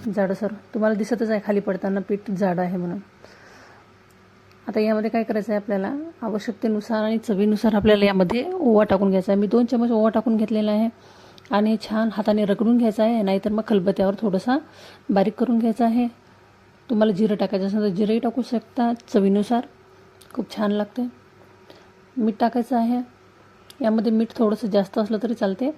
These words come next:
कारण जेव्हा तळतो तेव्हा मीठ कमी लागते, तेव्हा थोडंसं मीठ जास्तच टाकायचं आहे. थोडीशी हळद टाकून घ्यायचं आहे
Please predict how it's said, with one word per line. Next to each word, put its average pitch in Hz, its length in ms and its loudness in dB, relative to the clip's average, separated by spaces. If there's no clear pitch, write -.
कारण 214 160 2
जेव्हा 220 240 2
तळतो 226 240 2
तेव्हा 214 240 0
मीठ 214 220 0
कमी 233 500 2
लागते, 190 340 -2
तेव्हा 214 240 0
थोडंसं 214 320 0
मीठ 208 160 -2
जास्तच 202 340 -4
टाकायचं 208 340 -2
आहे. 254 100 -4
थोडीशी 233 320 0
हळद 233 140 4
टाकून 233 280 0
घ्यायचं 214 260 -4
आहे 226 200 -2